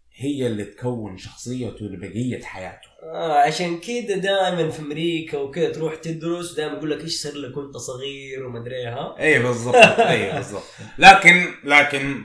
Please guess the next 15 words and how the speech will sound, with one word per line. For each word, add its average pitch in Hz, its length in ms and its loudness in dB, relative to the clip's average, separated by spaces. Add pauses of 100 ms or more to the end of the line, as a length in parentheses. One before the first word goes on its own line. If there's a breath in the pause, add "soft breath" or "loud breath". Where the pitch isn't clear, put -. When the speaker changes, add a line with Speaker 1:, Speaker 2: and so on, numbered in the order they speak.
Speaker 1:
طبعا 123 500 -2 (840)
زي 135 280 2
ما 117 480 2 (220)
كل 156 160 0
ما 139 160 -4
له 135 60 0
العلم 123 360 -2
بيكتشف، - 680 -8 (520)
الإنسان 131 800 0 (160)
معقد 117 600 -6
أكثر 117 360 -10
من 104 120 -6
كده. 117 260 -8 (200)
Speaker 2:
بكثير، 110 600 -14
صحيح. 110 400 -12